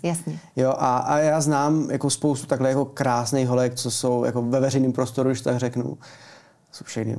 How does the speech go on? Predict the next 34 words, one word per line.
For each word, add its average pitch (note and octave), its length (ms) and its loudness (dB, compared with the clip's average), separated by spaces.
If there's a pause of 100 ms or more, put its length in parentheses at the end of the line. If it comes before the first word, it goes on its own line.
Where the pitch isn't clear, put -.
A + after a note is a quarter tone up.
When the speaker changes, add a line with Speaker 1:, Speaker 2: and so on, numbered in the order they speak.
Speaker 2:
prostě - 260 -10
skvělý. - 380 -6 (120)
Jako A#2+ 400 0 (120)
na B2+ 160 2
pokec, B2 540 0
prostě A#2+ 300 -2
úplně B2 220 0
normální. A#2+ 680 2 (500)
Častokrát F3 680 0 (440)
ta D3 260 2
instagramová C#3 840 0
image, C#3 840 0
eh, - 160 -4 (340)
je - 120 -2
taková C3 680 0
jiná, C#3 560 0 (400)
ale B2 300 2
když A#2+ 160 -2
si C#3 100 -2
s - 100 -2
těma A#2 420 0
lidma A#2+ 400 0
jakoby A#2 500 -2
sedneš A#2+ 680 -2
u - 100 -6
stolu, C3 380 2
a C#3+ 60 2
to F3 100 0
nemusí F#3+ 200 2
být G3 140 0
ani D3+ 200 2
u B2+ 60 -2
podcastového B2 600 -2
stolu, B2 400 -4